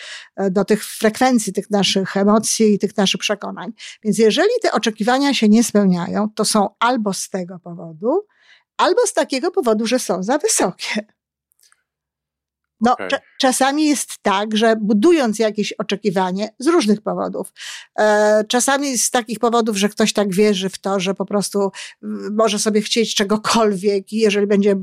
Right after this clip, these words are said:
Speaker 1: bardzo chciał, to to dostanie, co oczywiście <laughs> prawdą nie jest. A więc, e, albo mogą być za wysokie oczekiwania z tego powodu,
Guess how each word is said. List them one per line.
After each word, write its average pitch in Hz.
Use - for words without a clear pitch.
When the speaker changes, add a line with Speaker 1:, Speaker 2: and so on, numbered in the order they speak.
Speaker 1:
bardzo 208
chciał, 208
to 202
to 208
dostanie, 208
co 220
oczywiście 220
<laughs> -
prawdą 208
nie 196
jest. 196
A 208
więc, 226
e, 214
albo 247
mogą 240
być 220
za 226
wysokie 214
oczekiwania 202
z -
tego 190
powodu, 185